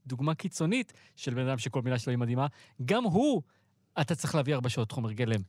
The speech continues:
ולחתוך מהם כדי שיהיה לך את החצי שעה המצוינת הזו. זה נכון לכל דבר, זה נכון ע-, על אחת, בטח ובטח בפודקאסטים נרטיביים כמו, כמו שלנו, אבל זה נכון גם לשיחות, זה נכון גם ל-,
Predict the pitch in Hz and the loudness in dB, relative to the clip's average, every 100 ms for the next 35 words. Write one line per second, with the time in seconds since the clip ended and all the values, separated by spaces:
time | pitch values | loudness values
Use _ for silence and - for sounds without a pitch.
0 | _ 101 135 127 165 - 190 - 190 160 | _ -4 0 0 0 2 2 2 0 2
1 | 143 117 123 135 123 147 131 135 113 117 | 2 0 -2 -2 0 -2 -2 -4 -4 -4
2 | 131 120 131 123 127 120 117 117 - 120 | -6 -4 -4 -4 -4 -4 -2 -4 -2 0
3 | 120 110 98 98 - - - 143 135 180 | 2 0 -2 -4 -10 -12 -4 -2 2 2
4 | 196 180 _ _ - 113 160 160 123 120 | 0 -2 _ _ -6 0 2 2 0 0
5 | 160 175 - 139 - _ 113 113 151 - | 0 0 -4 -10 -10 _ -6 -4 -4 -6
6 | _ 120 110 160 165 123 151 147 - - | _ -6 -4 -2 -2 0 -2 -4 -6 -10
7 | 110 127 139 139 131 120 107 104 165 151 | -6 -4 -2 -2 0 0 0 2 2 2
8 | 131 143 160 _ - 131 135 143 185 247 | 0 -2 -2 _ -8 -4 -4 -2 -2 -4
9 | - - - _ 110 147 170 143 190 185 | -6 -16 -20 _ -4 0 0 0 0 2
10 | 185 190 - - - 226 - 135 131 160 | 2 2 0 -2 -2 -2 -2 -4 0 0
11 | 165 | 2